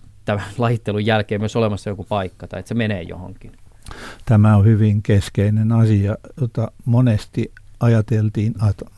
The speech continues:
Speaker 2: tai ajatellaan tai ajateltiin ennen, että tuota, lajittelu on jonkinlainen ratkaisu. Mutta eihän se ole mikään ratkaisu, jos ei, ei ole sille lajitellulle tavaralle ole paikkaa, jos ei sillä ole kysyntää.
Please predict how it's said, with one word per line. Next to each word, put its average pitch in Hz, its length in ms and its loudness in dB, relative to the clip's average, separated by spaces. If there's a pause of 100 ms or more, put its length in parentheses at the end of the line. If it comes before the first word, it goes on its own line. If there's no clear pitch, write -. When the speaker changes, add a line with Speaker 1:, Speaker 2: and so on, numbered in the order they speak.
(160)
Speaker 2:
tai 107 200 -2
ajatellaan 104 640 2
tai 101 200 0
ajateltiin 101 760 -2 (760)
ennen, 113 400 4
että 107 360 -2
tuota, 110 500 -2 (200)
lajittelu 113 840 2
on 120 260 -2
jonkinlainen 110 800 0
ratkaisu. 117 760 -6 (480)
Mutta 120 220 2
eihän 113 280 4
se 131 140 0
ole 120 100 0
mikään 113 400 0
ratkaisu, 110 580 -2
jos 107 280 -4
ei, 110 220 0
ei 110 280 -2
ole 110 80 -4 (600)
sille 107 220 2
lajitellulle 107 800 0
tavaralle 107 560 0
ole 101 120 -6 (140)
paikkaa, - 720 -4 (300)
jos 113 200 2
ei 113 120 2
sillä 107 260 2
ole 101 140 -2
kysyntää. 113 640 -4